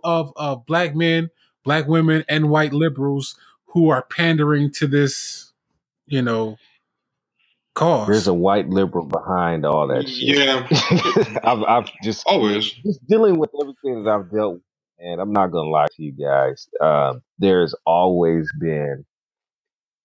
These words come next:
Speaker 2: behind all the, the, the, uh, the,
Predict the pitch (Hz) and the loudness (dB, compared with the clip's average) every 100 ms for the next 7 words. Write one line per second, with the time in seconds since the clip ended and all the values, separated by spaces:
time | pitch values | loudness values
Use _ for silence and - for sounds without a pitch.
0 | - 82 80 87 85 85 73 78 78 71 | -4 0 2 0 2 2 2 2 2 0
1 | 71 - _ - 69 64 - _ 65 65 | -2 -4 _ -2 0 -2 -6 _ -6 -4
2 | 64 60 60 - - - 50 50 50 - | -4 -6 -8 -12 -14 -6 -4 -4 -8 -14
3 | - - _ _ _ _ _ _ _ - | -14 -16 _ _ _ _ _ _ _ -6